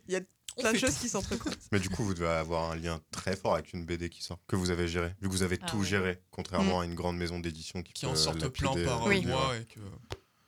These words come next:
Speaker 1: Ah oui,
Speaker 2: ils
Speaker 1: c'est
Speaker 2: s'en
Speaker 1: pas du
Speaker 2: foutent.
Speaker 1: tout, euh, c'est pas du tout pareil.
Speaker 4: Ouais,
Speaker 1: C'est
Speaker 4: non.
Speaker 1: ça qui est cool.
Speaker 3: <laughs> Et, euh, je reviens sur un truc, euh, parce que vu que vous parliez, euh, que vous décidiez de façon, euh, collégiale, euh, je sais, Luna, que tu gères le comité de lecture.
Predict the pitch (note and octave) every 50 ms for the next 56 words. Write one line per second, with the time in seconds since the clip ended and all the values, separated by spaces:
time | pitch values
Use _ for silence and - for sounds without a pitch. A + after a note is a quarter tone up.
0 | _ _ _ - - G3 G3+ F#3+ F#3+ F3+ E3 F#3 F3 E3+ F3 - - - - E3+
1 | D#3+ D3+ C#3 C#3 D3+ - - _ _ _ _ _ - - - - F3+ D#3+ D3+ D3
2 | D#3+ - D3+ D3+ D3+ E3+ D#3+ - _ _ _ _ - - F3+ F3 E3 E3 D#3+ G3+
3 | G3 - F3+ E3 - - E3+ F3 F#3+ F#3+ F3 F3 F3 E3+ E3+ - A#3+ B3+ - G#3
4 | - G3+ F3+ - - - - - _ - D#4 - - A#2+ A2+ A2+ - B2 G#2 G#2
5 | A2+ A2 A#2 A#2 A#2 - A2+ G#2 G#2 - - - C#3+ - - F#2+ - - - -
6 | G2 F#2+ F#2+ G2 F#2+ - - F#2 F2 F2+ F2+ F#2 F#2+ F2+ F2 E2+ E2+ _ _ -
7 | _ _ - - F#2 E2 E2+ F2+ D#2+ E2+ D#2+ - - - E2+ E2+ F2 D#2+ E2+ E2
8 | D#2+ - F2+ - - - - F2 E2+ E2 E2 E2 E2 E2 - - - F#2 F2 F2
9 | E2+ A#2 B2 B2 - - - _ _ _ _ _ - G#2+ G2+ F#2+ F#2 F#2 - -
10 | - G2 G2 F#2+ - - - B2 G#2+ G#2 G2+ G2 G2 G2 G#2+ - - _ _ _
11 | _ _ - - - - - F#2+ F#2 E2+ F2 F2+ E2 - - G2+ - G#2+ - A2
12 | G2+ F#2+ G2+ G2 - - A3+